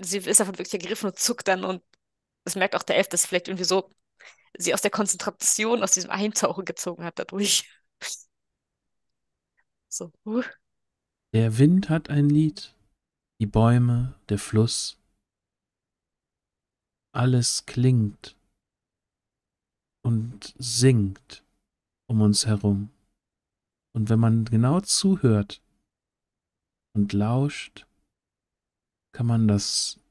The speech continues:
Speaker 2: Faszinierendste erkennen. Und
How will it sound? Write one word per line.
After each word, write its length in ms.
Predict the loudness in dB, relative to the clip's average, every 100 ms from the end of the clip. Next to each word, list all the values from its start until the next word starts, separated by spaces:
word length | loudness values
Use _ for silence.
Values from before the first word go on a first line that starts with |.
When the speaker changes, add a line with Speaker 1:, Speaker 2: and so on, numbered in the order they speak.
| _ _ _ _
Speaker 2:
Faszinierendste 1200 | 0 2 2 0 2 4 6 6 4 2 -2 -2
erkennen. 720 | -2 -6 -6 -2 0 0 -4 -10 _ _ _ _ _ _ _ _ _ _ _ _ _ _ _ _ _ _ _ _ _ _ _ _ _ _ _ _ _ _ _ _ _ _ _ _ _
Und 240 | 0 0